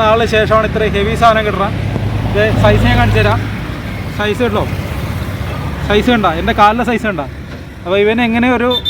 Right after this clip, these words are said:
മൂന്ന് കിലോ കുറയൂല. അപ്പോൾ കിട്ടില്ല സാധനമാണ്,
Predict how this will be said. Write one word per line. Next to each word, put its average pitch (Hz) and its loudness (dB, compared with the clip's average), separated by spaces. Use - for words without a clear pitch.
മൂന്ന് 233 0
കിലോ 269 4
കുറയൂല. 220 2
അപ്പോൾ 190 -4
കിട്ടില്ല 233 0
സാധനമാണ്, 214 4